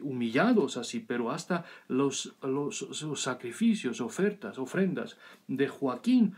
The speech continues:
fueron rechazados por los sacerdotes. Ah, ¿y, y qué pasó? Tan estaban angustiados por esto, San Joaquín y Ana, que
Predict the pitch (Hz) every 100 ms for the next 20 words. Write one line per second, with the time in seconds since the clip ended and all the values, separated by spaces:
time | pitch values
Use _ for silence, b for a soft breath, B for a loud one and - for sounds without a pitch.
0 | B - 208 233 190 190 - - 220 226
1 | - - 131 131 - - - - - -
2 | - - - B B B - 104 104 -
3 | 127 - - 127 156 - 185 - - -
4 | B B B - 135 202 208 - - 151
5 | 156 143 139 135 - 151 156 147 - 139
6 | 185 - 170 175 131 - 120 - 139 123
7 | 120 143 127 - 110 104